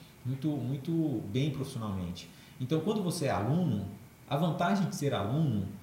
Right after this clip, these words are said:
é essa. Você tem acessos que um profissional ou com alguém com, com intenções muito bem definidas não tem. Então, o momento de aproveitar essas oportunidades é enquanto você está na,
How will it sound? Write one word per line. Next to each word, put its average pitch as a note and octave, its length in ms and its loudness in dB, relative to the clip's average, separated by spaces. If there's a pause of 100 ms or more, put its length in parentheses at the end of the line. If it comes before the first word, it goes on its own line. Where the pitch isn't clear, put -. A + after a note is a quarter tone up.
(180)
é D3+ 280 4
essa. F#2+ 440 -4 (300)
Você D#3+ 560 0 (400)
tem F3+ 140 2
acessos - 840 -2 (300)
que F#3 80 2
um F3+ 60 4
profissional E3+ 720 0
ou C3 80 2
com - 120 -2
alguém C3+ 360 0
com, C3+ 300 0 (260)
com C3 60 2 (180)
intenções B2 560 0
muito C#3 240 0
bem B2+ 100 0
definidas B2+ 560 -2
não D#3+ 140 -2
tem. C3 280 -4 (600)
Então, D3+ 200 2
o - 40 6
momento E3 340 6
de E3 80 0
aproveitar C3+ 380 2
essas B2+ 160 -4
oportunidades A#2 640 -4
é C3 60 -4
enquanto A#2+ 360 -8
você B2 220 -8
está A#2+ 400 -8
na, F3 280 -4